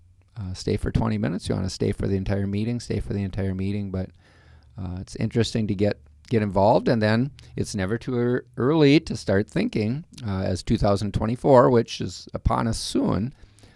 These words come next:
uh, is an election year. And I believe the Bram School Board, I think we either have three or four members,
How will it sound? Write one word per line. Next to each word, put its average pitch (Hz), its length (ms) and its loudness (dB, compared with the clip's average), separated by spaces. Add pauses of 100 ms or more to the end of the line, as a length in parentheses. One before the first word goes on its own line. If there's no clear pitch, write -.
(220)
uh, 92 160 -4
is 95 160 0
an 98 80 0
election 104 420 2
year. 85 280 -4 (160)
And 95 100 -8
I 92 80 -4
believe 98 420 0
the 95 120 -2
Bram 107 640 -2
School 98 380 -4
Board, 95 200 -4
I 92 80 -4
think - 240 -10
we 117 160 0
either 107 160 0
have 92 140 -4
three 107 320 -2
or 101 80 -2
four 101 260 -4
members, 90 560 -6